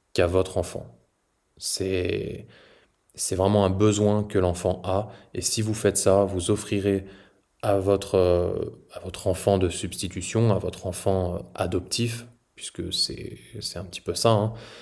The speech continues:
vous lui offrirez un cadre dont il a besoin, vous lui offrirez le meilleur, tout simplement. Alors ensuite, on a le, le, le côté, hein,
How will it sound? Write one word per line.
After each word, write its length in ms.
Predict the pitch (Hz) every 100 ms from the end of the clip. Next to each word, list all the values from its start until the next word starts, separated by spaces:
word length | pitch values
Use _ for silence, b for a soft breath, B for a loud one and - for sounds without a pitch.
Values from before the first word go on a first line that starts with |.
| B B -
vous 120 | 92
lui 100 | 95
offrirez 340 | 107 - 104
un 180 | 104 92
cadre 400 | 90 101 104 92
dont 180 | 90 95
il 180 | 92 92
a 40 |
besoin, 280 | 87 90 98
vous 160 | 98
lui 100 | 92
offrirez 400 | 92 90 - 92
le 100 | 95
meilleur, 460 | 90 87 87 87 -
tout 100 | -
simplement. 460 | - 90 92 87 - - _ _ _ _ _ _ _ _ _ _ - - _ _ _ _ _ _
Alors 440 | 107 92 87 - 98
ensuite, 320 | 90 110 104
on 160 | 92
a 240 | 92 92 92
le, 240 | 87 87
le, 160 | 87 82
le 120 | 87
côté, 360 | - 101 98 92
hein, 160 | 92